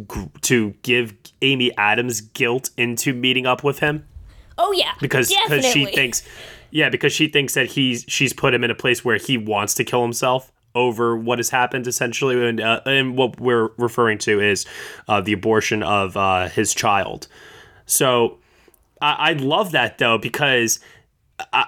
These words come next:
Speaker 1: that last scene, oh my God, that last scene. So, so incredible. Uh, she's sitting down at the restaurant waiting for him to arrive.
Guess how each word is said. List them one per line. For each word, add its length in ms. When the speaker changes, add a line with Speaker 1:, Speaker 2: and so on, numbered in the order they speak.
Speaker 1:
that 300
last 320
scene, 540
oh 120
my 140
God, 280
that 180
last 240
scene. 320
So, 400
so 220
incredible. 580
Uh, 220
she's 180
sitting 220
down 380
at 140
the 80
restaurant 500
waiting 220
for 240
him 120
to 140
arrive. 480